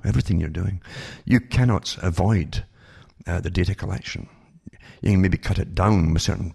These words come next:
private companies and stuff, uh, as far as what they can get a hold of, but the big boys at the top, no, no way at all. It's wide open for, for them to have access to everything. And nothing's to be sold to the public that they can't get access to. That's a law.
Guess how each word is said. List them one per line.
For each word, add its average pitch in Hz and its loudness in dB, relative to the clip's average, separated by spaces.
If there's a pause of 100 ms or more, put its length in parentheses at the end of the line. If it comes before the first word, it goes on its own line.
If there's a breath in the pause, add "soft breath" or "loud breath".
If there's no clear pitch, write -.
private 87 0
companies 90 0
and 92 0
stuff, - -4 (640 loud breath)
uh, - -10
as - -10
far 87 0
as 85 -2
what - -4
they 101 0
can 107 4
get 87 4
a 80 0
hold 82 2
of, - -8
but - -2
the 85 0
big 104 0
boys 85 0
at - -12
the - -12
top, - -2
no, 82 -4
no 82 -4
way 85 -4
at - -10
all. 90 0 (320)
It's - 0
wide 101 4
open 80 0
for, - -8
for - -8
them 90 -4
to - -4
have 82 -6
access - -8
to - -8
everything. - -8 (800 loud breath)
And 101 6
nothing's 98 4
to - -6
be 78 0
sold - -2
to - -6
the - -4
public 107 -2
that 82 -6
they - -6
can't - -2
get - -6
access 87 -6
to. - -2
That's 90 -2
a 101 -4
law. - -6